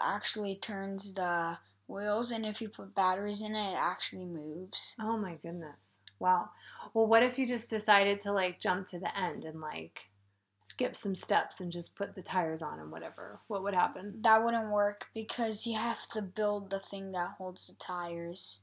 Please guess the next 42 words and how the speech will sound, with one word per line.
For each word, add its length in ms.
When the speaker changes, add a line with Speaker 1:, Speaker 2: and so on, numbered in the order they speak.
Speaker 2:
Yeah, 400
yeah. 240
So 140
you 60
kinda 220
have 240
to 100
go 480
kind 180
of 160
step 460
by 200
step. 460
Do 100
you 80
feel 240
good 320
at 120
the 160
end 200
of 120
the, 160
a 80
day? 380
Like, 220
if 140
you 120
finish? 640
Speaker 1:
I, 340
I 240
look 300
at 60
my 160
progress, 640
and 160
right 200
now, 360
a 80
hundred 420
thirty-six 960
step 460
was 320